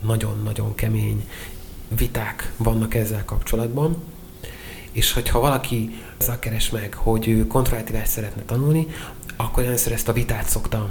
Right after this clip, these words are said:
ismertetni. Rendkívül izgalmas, ö, egyébként tudománytörténetileg is egy nagyon, nagyon izgalmas vita az, amit, ö, zajlik most már gyakorlatilag hetven éve, rendkívül régi, egyidős az orvosi, ö,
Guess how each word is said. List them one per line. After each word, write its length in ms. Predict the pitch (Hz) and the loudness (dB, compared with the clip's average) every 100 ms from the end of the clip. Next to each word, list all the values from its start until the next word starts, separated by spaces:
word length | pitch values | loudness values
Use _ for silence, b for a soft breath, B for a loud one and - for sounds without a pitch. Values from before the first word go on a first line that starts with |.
| 104 | -2
ismertetni. 720 | - - 104 - 104 - 101 - | 0 0 0 -2 -4 -6 -6 0
Rendkívül 500 | 120 135 127 120 104 | 4 4 4 2 0
izgalmas, 680 | - - 107 104 98 - - | 0 -2 -4 0 0 0 -4
ö, 80 | 110 101 | -4 -4
egyébként 380 | - 127 127 113 | 2 4 4 2
tudománytörténetileg 1200 | 110 117 107 107 113 107 113 104 - 107 98 98 B B B - | 4 2 2 2 4 4 2 0 -2 -2 -2 -4 B B B -2
is 240 | 123 - | 0 2
egy 100 | 104 | 2
nagyon, 420 | 113 110 110 101 113 | 2 2 2 0 2
nagyon 260 | 123 117 | 4 4
izgalmas 680 | 110 110 113 110 110 110 - B - | 2 2 0 2 2 2 0 B 0
vita 440 | 113 123 113 104 | 0 2 0 0
az, 180 | 101 - | -2 -2
amit, 520 | 104 101 104 - - | -2 -2 -4 -4 -4
ö, 300 | 107 101 104 | -2 0 0
zajlik 460 | 110 110 107 117 - | 0 2 2 0 2
most 220 | 98 - | 0 0
már 120 | 104 | -4
gyakorlatilag 840 | 113 - 107 104 - 110 104 104 - B B B - | -8 -6 -6 -6 -4 -2 -2 -2 -4 B B B -4
hetven 460 | 110 107 - 101 | 0 2 2 2
éve, 460 | 95 98 92 170 - - - | 0 2 4 4 2 -4 -8
rendkívül 560 | 113 113 110 110 104 101 | -4 -2 -2 -2 0 0
régi, 380 | 104 101 127 - - B B B | -2 -2 -2 -2 -6 B B B
egyidős 440 | - 107 110 101 - | -2 0 0 2 2
az 100 | - | 0
orvosi, 580 | - - - - 107 - B B | 0 2 2 0 -4 -6 B B
ö, 80 | B | B